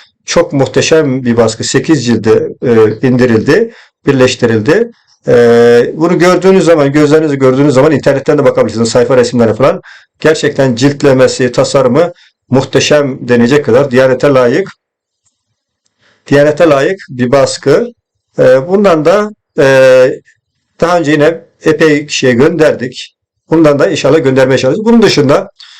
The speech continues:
burada saymadığımız farklı kitapları da düşünüyoruz. Ee, evet, e, bu konuda inşallah şimdiden tedbirinizi alın. Şimdiden "Hocam bilmiyordum." demeyin. Kur'an ve hadise bahane olmasın diye biz elimizden geleni yapıyoruz. İmkanlarımızı sonuna kadar zorluyoruz.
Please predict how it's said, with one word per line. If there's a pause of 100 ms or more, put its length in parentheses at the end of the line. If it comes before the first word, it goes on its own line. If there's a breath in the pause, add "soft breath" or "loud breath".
(240 loud breath)
burada
saymadığımız
farklı
kitapları
da (480 soft breath)
düşünüyoruz. (100)
Ee, (260)
evet,
e,
bu
konuda
inşallah
şimdiden (380 soft breath)
tedbirinizi
alın.
Şimdiden
"Hocam
bilmiyordum."
demeyin. (400 loud breath)
Kur'an
ve
hadise
bahane
olmasın
diye
biz
elimizden
geleni
yapıyoruz. (440 loud breath)
İmkanlarımızı
sonuna
kadar
zorluyoruz.